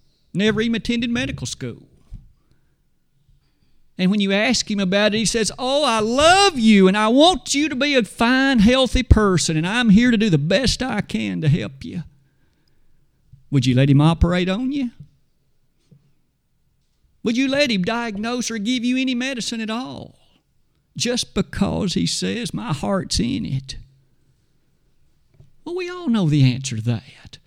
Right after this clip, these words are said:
I want my medical professional to be skilled and trained and educated and to know what he or she is doing.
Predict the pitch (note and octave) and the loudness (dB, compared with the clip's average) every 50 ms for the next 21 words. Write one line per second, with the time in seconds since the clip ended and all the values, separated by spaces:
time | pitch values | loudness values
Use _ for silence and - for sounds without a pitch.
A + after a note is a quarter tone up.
0 | _ _ _ _ _ - A3+ A#3+ C4+ C#4+ C4+ B3 A#3+ A#3+ G3+ A3 A3+ A3 G#3 G#3 | _ _ _ _ _ -10 -8 -6 -4 -2 0 0 0 0 0 -2 -4 -4 -4 -4
1 | G#3+ A3+ G#3+ G3 - F#3 F#3+ - E3 D#3+ - G#3+ A3 A3+ G#3 - - - F3 E3+ | -4 -4 -6 -6 -8 -8 -10 -10 -10 -8 -6 -4 -4 -4 -4 -6 -6 -8 -8 -8
2 | - D3+ C3+ C3+ C3 - - - C3+ - F#3+ G#3 A3+ A#3+ B3 B3+ C4 C4+ C4+ C4+ | -6 -4 -4 -2 -2 -2 -2 -4 -4 -2 0 0 2 0 0 -2 -6 -6 -8 -10
3 | - - D#3 C3 B2 B2+ - - F#3 G3+ G#3+ A3 A#3 A#3+ A#3+ B3+ B3+ B3+ - - | -6 0 0 2 2 0 0 0 0 0 0 0 0 0 0 0 0 -2 0 2
4 | - F#3 - - G#3+ G#3 G#3+ G#3 G3+ A3 G3+ - - G#3+ A3 A3+ A#3+ A#3+ A#3+ A3+ | 2 2 2 0 -4 -4 -4 -4 -6 -8 -6 -6 -6 -6 -6 -4 -6 -6 -6 -8
5 | - - - _ _ _ _ _ _ - G#3 G3+ - - F#3+ F#3 A3+ B3 C#4 D#4 | -10 -16 -20 _ _ _ _ _ _ -4 -2 -2 2 2 4 4 4 4 4 4
6 | C#4 G3+ C4 B3+ A#3 G3+ A#3+ B3+ B3+ A#3 F#3+ - - A#3+ A#3 A3+ F#3+ C#3+ C#3 D3+ | 4 4 4 4 6 4 4 4 4 2 2 0 0 -2 -2 -2 -2 0 2 4
7 | F#3+ G#3+ G3+ D3+ A#2+ - - - - - | 4 4 4 0 -2 -4 -8 -16 -20 -20